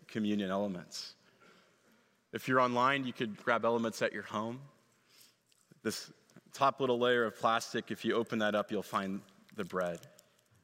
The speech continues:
But as we take communion today, I want you to just hear these words about the sacred act that reminds us of the love of Christ,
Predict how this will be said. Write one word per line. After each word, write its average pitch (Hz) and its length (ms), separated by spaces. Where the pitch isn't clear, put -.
But 123 100
as 127 120
we 139 80
take 165 280
communion 143 440
today, 117 320
I 107 60
want 120 260
you 156 60
to 110 240
just - 220
hear 165 160
these 143 220
words 104 640
about 117 180
the 113 80
sacred 131 400
act 113 220
that 110 100
reminds 117 480
us 135 180
of 110 100
the 107 80
love 110 260
of 107 160
Christ, 117 520